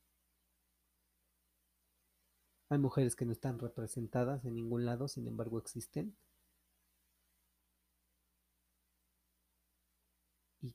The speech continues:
creo que en esto vamos a ahondar en otro episodio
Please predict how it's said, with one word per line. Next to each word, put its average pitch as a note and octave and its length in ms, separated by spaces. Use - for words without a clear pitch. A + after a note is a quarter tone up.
creo C#3+ 380
que C#3 240
en C3 220
esto C#3+ 560
vamos C3 520
a B2 240
ahondar C3 580
en C#3 160
otro C3+ 220
episodio C3+ 640